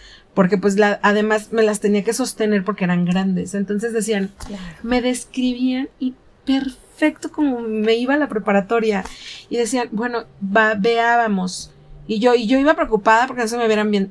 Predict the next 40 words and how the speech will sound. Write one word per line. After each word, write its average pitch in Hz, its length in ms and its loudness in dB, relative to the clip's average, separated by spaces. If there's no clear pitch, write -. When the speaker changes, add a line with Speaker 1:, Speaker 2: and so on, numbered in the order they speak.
Speaker 1:
fueran 202 380 2
viendo 185 220 2
los 160 160 -4
calzones, 208 580 0
porque 214 240 0
ya 208 80 4
tenía 214 320 -2
pelados 202 320 4
los 190 160 -4
tacones 180 420 0
de, 160 260 2
de 202 180 6
los 196 160 4
zapatos, 240 880 0
porque 233 300 0
ve-, 208 180 0
se 233 140 -6
me 226 100 2
venía 233 240 0
tirando 233 340 0
el 220 80 -2
refresco 208 420 -4
en 190 40 0
la 175 60 0
mochila. 240 680 -2
Llegaba 254 300 4
y 285 60 0
me 302 140 2
sentaba 214 400 2
apurada 214 440 2
porque - 200 -8
sí - 120 -12
quería 220 240 0
aprender, 190 520 0
porque 208 240 -2
no 220 80 4
había 214 100 2
hecho 202 160 -2
la 175 180 0
tarea. 196 460 0